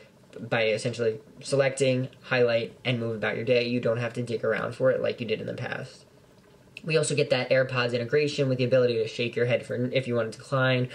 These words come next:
or shake your head yes. That way you don't have to interact with Siri when you're using AirPods, as well as that voice isolation, which is gonna make it sound so much better and kind of drown out that loud background noise so you don't hear it when the other person doesn't hear it.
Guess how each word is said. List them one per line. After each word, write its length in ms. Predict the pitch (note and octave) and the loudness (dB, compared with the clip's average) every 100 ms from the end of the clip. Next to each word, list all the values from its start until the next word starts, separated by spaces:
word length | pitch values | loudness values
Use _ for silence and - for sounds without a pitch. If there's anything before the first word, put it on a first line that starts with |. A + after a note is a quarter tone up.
| - | -8
or 80 | - | -6
shake 220 | B2 B2 | -2 -2
your 80 | A2+ | -2
head 160 | A2+ A#2 | -2 0
yes. 300 | B2+ C3 - | 2 2 0
That 180 | D3 C#3+ | 0 2
way 80 | |
you 80 | F3+ | 2
don't 180 | C#3+ B2 | 2 2
have 120 | B2 | -2
to 80 | A2 | -4
interact 400 | A#2 A2+ A#2 - | -4 -2 -4 -8
with 120 | - | -8
Siri 400 | - C3+ C3 B2+ - - | -4 0 2 2 -4 -8
when 160 | B2 A#2 | -6 -4
you're 100 | A#2 | -2
using 280 | A#2 A#2 A2+ | -4 -4 -4
AirPods, 580 | A#2+ A2+ A#2 A2+ A#2 | -4 -4 -4 -4 -4
as 100 | C3 | -2
well 140 | D3+ F#3+ | 2 4
as 80 | F3+ | 4
that 160 | D3 | 2
voice 240 | A#2+ A#2 A2+ | 2 0 0
isolation, 680 | A2 A2+ B2 B2 C3 B2 B2 - - | -2 2 2 0 -2 -2 -4 -14 -6
which 160 | C#3+ C#3 | -4 -2
is 80 | B2+ | 2
gonna 180 | E3 | 2
make 180 | G3 C3+ | 2 0
it 140 | D#3 - | -2 0
sound 380 | B2 A#2 A#2 | 0 0 -2
so 200 | - A#2+ | -2 -2
much 220 | A#2 A#2 - | -2 -2 -2
better 240 | A2+ - | 0 2
and 240 | A#2+ B2+ | 0 -2
kind 160 | C#3+ E3+ | -2 0
of 320 | G#3 C#3 C3 | -2 -4 -8
drown 380 | B2 C3 B2 A#2 | 0 2 2 2
out 180 | A2+ A2 | 0 -2
that 260 | A2+ A2+ | -4 -2
loud 240 | A#2+ A#2 A#2 | 0 0 2
background 440 | E3+ E3 E3 D#3 | 0 2 0 0
noise 320 | D#3 D3+ D3 - - - | 0 2 2 0 -20 -12
so 260 | - F#3+ | 0 2
you 180 | G#3 G#3 | 4 2
don't 220 | F3 E3+ | 2 0
hear 240 | C3+ C#3 C3+ | 0 2 4
it 160 | C3 | 2
when 140 | B2+ B2+ | 2 0
the 80 | A2+ | 0
other 180 | A#2 | -2
person 320 | A#2 A2+ A2+ A2 | -2 -2 -2 -6
doesn't 240 | - - | -6 -6
hear 160 | - - | -6 -6
it. 180 | - | -8